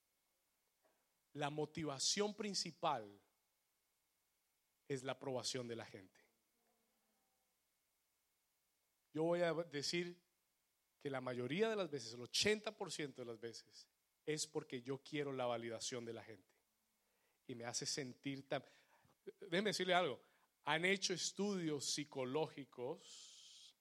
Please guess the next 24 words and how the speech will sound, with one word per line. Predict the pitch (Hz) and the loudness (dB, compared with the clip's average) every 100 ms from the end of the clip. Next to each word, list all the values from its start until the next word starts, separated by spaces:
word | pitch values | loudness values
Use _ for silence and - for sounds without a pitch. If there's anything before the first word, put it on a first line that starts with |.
| _ _ _ _ | _ _ _ _
Pon | 131 165 | -2 0
atención | 240 214 240 214 | 0 2 4 4
a | |
lo | 185 | 2
que | 165 | 2
le | 151 | 2
voy | 160 | 6
a | 185 | 4
decir, | 170 190 | 4 0
no | 143 | 0
le | 165 | -4
estoy | 165 196 | 0 -2
diciendo | 185 196 190 | 0 0 0
de | 170 | 2
la | 151 | 2
Biblia, | 196 139 117 - - _ | 2 0 -2 -8 -20 _
estoy | - 156 | 2 4
hablando | 180 208 202 | 8 8 6
de | |
estudios | 175 - 202 226 226 | 4 2 0 0 0
psicológicos | 226 - 185 180 151 143 - 131 196 - - _ _ _ _ _ _ _ | 0 0 4 4 4 -2 -4 -2 -4 -8 -18 _ _ _ _ _ _ _
que | - 151 | -2 2
han | 160 196 | 4 2
comprobado | - 220 202 214 190 175 139 127 160 | 2 2 4 2 8 8 8 4 -4